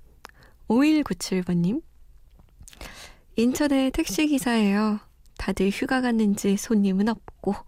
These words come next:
한가합니다. 라디오 들으면서 위로받고 있어요. 여운의 이젠 잊기로 해요. 들려주세요.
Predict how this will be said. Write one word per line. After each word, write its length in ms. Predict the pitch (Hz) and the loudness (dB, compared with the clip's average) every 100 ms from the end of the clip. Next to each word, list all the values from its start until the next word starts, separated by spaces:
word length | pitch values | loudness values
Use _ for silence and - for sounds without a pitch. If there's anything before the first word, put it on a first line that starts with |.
| - - _ | -20 -20 _
한가합니다. 920 | - - 196 190 208 220 214 - - - - - - - - - - | -8 -2 -2 0 -2 -4 -6 -10 -16 -20 -20 -20 -18 -18 -18 -10 -4
라디오 340 | 202 202 269 | -2 2 0
들으면서 480 | 262 254 240 233 240 | 2 2 2 2 2
위로받고 540 | 226 220 226 220 - | 2 2 0 -2 0
있어요. 680 | 208 - 202 196 202 208 214 - - - | -2 0 0 2 2 0 -2 -8 -16 -4
여운의 480 | 190 190 190 190 190 | 0 2 2 2 0
이젠 480 | 202 - 214 208 202 | -2 0 0 0 -2
잊기로 480 | - - - 226 220 | -6 -8 -4 -2 0
해요. 340 | 208 208 202 | 0 0 0
들려주세요. 840 | 202 202 202 202 208 202 196 196 208 | -2 -2 0 -2 -2 0 2 0 -2